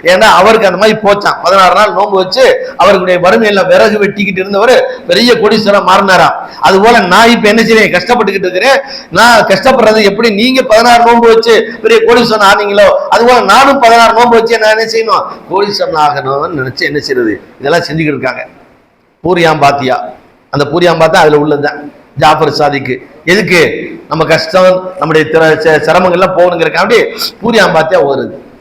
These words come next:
அப்ப இவைகள் எல்லாம் நேர்ச்சை என்ற அடிப்படை செய்யணும். இந்த நேர்ச்சையும் எதுதான்? வணக்கம் தான்.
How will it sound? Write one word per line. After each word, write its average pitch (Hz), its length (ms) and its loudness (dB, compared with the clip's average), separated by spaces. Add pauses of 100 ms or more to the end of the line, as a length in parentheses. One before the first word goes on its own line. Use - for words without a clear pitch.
(180)
அப்ப 208 160 0
இவைகள் 220 400 2
எல்லாம் 175 800 2 (120)
நேர்ச்சை 277 600 2
என்ற 254 240 0
அடிப்படை 247 420 0
செய்யணும். 226 280 0
இந்த 233 200 -2
நேர்ச்சையும் 269 480 0
எதுதான்? 247 460 2 (600)
வணக்கம் 180 540 0
தான். 151 600 0